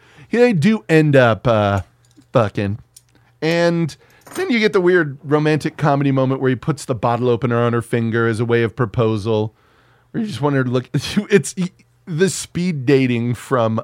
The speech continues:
uh, from, uh, the forty-year-old virgin when he sits down with that woman and she, and he's just answering every question with a question. She's like, "Are you fucking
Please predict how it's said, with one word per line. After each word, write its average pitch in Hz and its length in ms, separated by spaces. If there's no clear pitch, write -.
uh, 101 420
from, 139 400
uh, 117 240
the 113 140
forty-year-old 131 500
virgin 120 480
when 131 120
he 123 60
sits 127 280
down 135 160
with 135 80
that 127 160
woman 131 260
and 139 140
she, 139 180
and 147 160
he's 147 180
just 151 280
answering 135 400
every 127 240
question 135 320
with 123 100
a 117 40
question. 127 380
She's - 160
like, 127 180
"Are 127 120
you 123 280
fucking 233 680